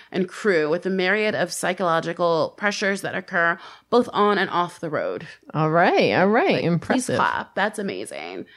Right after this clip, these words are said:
Speaker 2: Yeah, I, what a great, what a great concept to, to bring to the industry. You know, it
Speaker 1: Yeah.
Speaker 2: just, it gives them this extra layer,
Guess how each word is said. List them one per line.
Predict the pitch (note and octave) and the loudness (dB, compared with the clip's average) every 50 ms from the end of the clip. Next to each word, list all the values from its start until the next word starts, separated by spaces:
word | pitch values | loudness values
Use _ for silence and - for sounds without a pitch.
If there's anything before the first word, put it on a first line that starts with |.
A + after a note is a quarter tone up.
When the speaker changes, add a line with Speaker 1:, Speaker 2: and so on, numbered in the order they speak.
| - - - - _ | -20 -20 -20 -14 _
Speaker 2:
Yeah, | G#3+ C4+ F#4+ A4 | -4 0 2 4
I, | F#4 G#3 - - C4 C4 | 6 6 6 6 4 2
what | A3+ G#3+ - - A#3+ B3+ C#4 F#4+ | 4 2 4 6 6 6 6 6
a | F#4+ | 4
great, | D4+ F4+ F4 F4 E4+ - - - - - | 4 4 4 4 4 2 -2 -8 -14 -2
what | - G#3 A3+ B3 | 2 2 4 4
a | D4 | 4
great | B3+ - C4 C4+ B3+ - | 4 4 4 4 2 0
concept | - - A#3 A#3 D4 C4+ - F#3+ E3 - - - | 0 4 4 6 6 6 6 4 4 4 2 4
to, | - F3 E3+ D#3+ D#3+ D#3 D3+ C#3 - - - _ - - | 6 6 8 8 8 6 6 4 2 -2 -8 _ -8 -2
to | - F3 | -2 -2
bring | E3+ D#3 D#3+ F3+ G3+ G3+ F#3 F3 E3 D#3 E3 E3 _ _ _ _ _ _ _ _ _ _ _ _ - - | -2 0 2 4 6 6 6 4 2 2 0 -2 _ _ _ _ _ _ _ _ _ _ _ _ -2 4
to | - C4 B3+ | 6 6 6
the | G#3+ A3 G3+ G3 G#3 | 6 6 6 6 6
industry. | G#3 G3 E3+ E3 - - D3+ C3 C3 C#3 | 6 4 2 0 -2 0 0 2 2 2
You | C#3+ | 2
know, | D#3 D#3 D3 D3+ | 2 4 4 4
it | D3 | 4
Speaker 1:
Yeah. | D3 B2 | 4 2
Speaker 2:
just, | B2 E3 E3 - - - - | 0 0 -2 -4 -8 -4 0
it | - E3+ - - | 0 0 2 2
gives | F#3+ F#3+ F#3 E3 - | 2 2 2 2 2
them | - F#3 E3+ E3+ | 2 4 4 4
this | E3 D#3+ - | 2 2 2
extra | - E3 - - - - D#3 | 2 0 0 -2 0 2 2
layer, | D3+ C#3+ C#3+ D3+ D3 C#3+ C3+ C3 C3+ D3+ D3 - | 4 6 6 6 6 6 6 4 4 2 0 -4